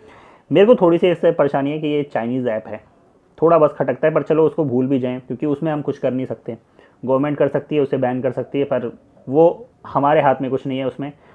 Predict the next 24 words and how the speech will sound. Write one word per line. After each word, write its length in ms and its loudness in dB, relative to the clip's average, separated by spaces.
और 280 2
ज़्यादा 420 2
से 60 -2
ज़्यादा 220 4
हम 100 2
यही 160 4
कर 100 2
सकते 260 -2
हैं, 60 -4
उसका, 160 -4
अ, 600 -6
बहिष्कार 460 -2
कर 120 -2
सकते 260 -8
हैं, 80 -4
boycott 320 -2
कर 120 -4
सकते 280 -8
हैं, 120 -8
पर 480 -2
मुश्किल 380 2
है 140 2
ये 80 -2
चीज़ 200 -6